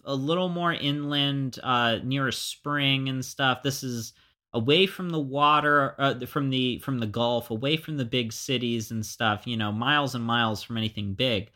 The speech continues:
But Weeki Wachee in twenty fourteen got three hundred and eight thousand visitors.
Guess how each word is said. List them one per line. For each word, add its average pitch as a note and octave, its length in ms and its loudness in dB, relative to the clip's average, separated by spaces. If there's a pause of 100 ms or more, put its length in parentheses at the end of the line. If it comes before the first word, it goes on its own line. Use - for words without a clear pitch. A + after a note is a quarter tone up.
(400)
But G3+ 300 6 (260)
Weeki F3 340 2
Wachee C3 720 2
in C3 160 0
twenty F#3+ 340 0
fourteen C#3+ 920 -2
got C3 260 6
three - 280 -6
hundred G#3 420 -4
and C3+ 180 -2 (100)
eight C#3+ 280 0 (280)
thousand D3+ 720 2
visitors. - 760 -8